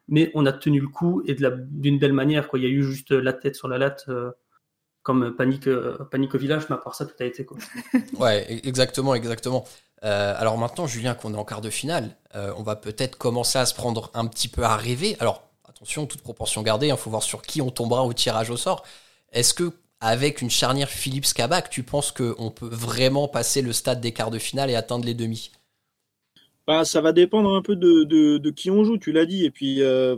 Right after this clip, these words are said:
Speaker 3: en vrai, euh, d'un match à l'autre, euh, la vérité, euh, peut, peut complètement être bouleversée, peut complètement changer. Après, pour reprendre ce que disait Audrey, c'est vrai que Fabi, il a complètement, euh,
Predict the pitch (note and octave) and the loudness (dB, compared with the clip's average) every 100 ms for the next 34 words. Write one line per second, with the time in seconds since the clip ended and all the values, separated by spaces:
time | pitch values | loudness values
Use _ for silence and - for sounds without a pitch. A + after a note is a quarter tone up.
0 | - D3+ C3 C#3 D#3 C#3+ C3 B2 B2+ C3+ | -4 -10 -6 0 4 4 4 0 -2 -2
1 | D3 C#3+ C#3+ C#3+ E3+ - - C#3 C3+ C3+ | -2 -2 0 4 4 4 -2 0 2 2
2 | C3 C3 B2+ _ - C#3 C3 C#3 C#3 - | 2 0 -2 _ -4 -2 0 -2 -2 4
3 | D#3+ D#3 C#3 C3 - C3+ C3 B2 C#3 - | 4 6 4 2 -2 -2 -2 -2 -6 -10
4 | B2 C3+ - C#3 C3+ C3 - C3+ C3+ C3+ | -6 -8 -6 -4 -2 -4 -8 -10 -2 -2
5 | - D#3+ D3+ C3 C3 C3 - C3 C#3+ D3+ | 2 0 0 -10 -8 -8 -8 -6 -2 0
6 | F#3 - - _ C3 C3 E3 D#3+ D3 D#3 | 0 -4 -20 _ -2 2 2 4 4 6
7 | F3+ E3+ D#3 C#3+ C#3 D3 D#3+ E3 C3+ E3 | 4 0 -2 -2 0 2 2 0 0 -2
8 | - C3+ C#3+ E3 C#3+ B2 D3+ C#3 C#3+ D#3 | 0 -2 -2 -2 -2 -2 -6 0 0 0
9 | D#3+ D3 C#3 C3 | 0 2 2 0